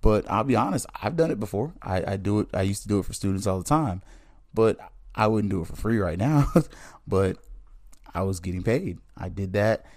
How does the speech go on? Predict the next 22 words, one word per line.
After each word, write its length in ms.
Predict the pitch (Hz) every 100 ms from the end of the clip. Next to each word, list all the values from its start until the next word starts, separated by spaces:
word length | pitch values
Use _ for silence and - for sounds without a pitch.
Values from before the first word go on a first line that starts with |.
| - -
and 380 | 95 92 98 -
my 140 | 92
students 320 | 92 101 95
were 100 | 98
able 160 | 101 95
to 60 | 95
get 140 | 101
into 100 | -
college. 400 | 117 113 110 104
I 140 | 90
actually 320 | 98 98 104 101
had 100 | 92
one 240 | 92 90
get 120 | 92
drafted 420 | 95 92 92 98
this 220 | 92 87 90
year, 80 |
one 120 | 90 87
of 60 |
my 60 | 85
former 300 | - 92 92
students. 420 | - 98 92